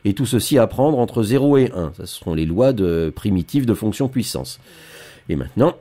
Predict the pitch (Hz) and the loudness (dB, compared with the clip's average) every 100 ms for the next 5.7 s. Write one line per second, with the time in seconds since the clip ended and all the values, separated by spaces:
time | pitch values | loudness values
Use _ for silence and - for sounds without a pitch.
0 | - 120 107 120 117 123 104 117 113 101 | -6 -4 -2 0 0 -2 -4 -4 0 0
1 | 110 110 110 113 - 92 90 - 78 101 | 2 2 2 0 -2 -6 -8 -6 -4 -2
2 | 196 - 113 113 - - - - - _ | -4 -2 0 0 -2 -12 -20 -20 -20 _
3 | _ - 139 131 151 127 143 127 143 131 | _ -4 -4 -2 0 2 2 2 2 2
4 | 135 131 120 117 131 127 120 - 101 90 | 4 2 2 2 2 2 2 -4 -4 -4
5 | _ - - 92 90 170 | _ -12 -4 0 2 2